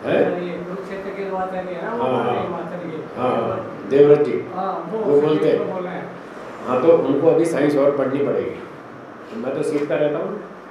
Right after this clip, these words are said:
Speaker 1: जो विद्वान मिलते हैं मैं उनसे सीखता रहता हूँ, साइंस भी सीखता हूँ, कॉमर्स भी सीखता हूँ, वकालत भी सीखता हूँ, जो विद्वान मिलता है उससे सीखता रहता हूँ,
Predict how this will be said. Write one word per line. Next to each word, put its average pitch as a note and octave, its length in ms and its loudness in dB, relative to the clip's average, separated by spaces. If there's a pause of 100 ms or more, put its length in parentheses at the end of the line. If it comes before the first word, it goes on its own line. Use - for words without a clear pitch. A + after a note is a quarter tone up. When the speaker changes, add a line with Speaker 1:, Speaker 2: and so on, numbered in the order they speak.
(580)
Speaker 1:
जो C#3 160 4
विद्वान C3+ 300 0
मिलते D3 280 -2
हैं F3 80 -4
मैं F3 80 -2
उनसे D#3+ 220 -2
सीखता D3+ 320 -6
रहता - 240 -4
हूँ, - 100 -10 (640)
साइंस D#3+ 240 -2
भी E3 120 -2
सीखता D3+ 320 -4
हूँ, A#2 160 -6
कॉमर्स C#3+ 300 -2
भी C#3+ 140 -4
सीखता C#3 280 -4
हूँ, B2+ 200 -4
वकालत C#3+ 260 0
भी D3+ 160 -4
सीखता C#3 300 -4
हूँ, B2+ 160 -6
जो D#3+ 160 -2
विद्वान E3+ 340 0
मिलता E3 240 0
है E3+ 60 2
उससे E3+ 220 -4
सीखता D#3+ 280 -4
रहता B2 240 -2
हूँ, - 100 -10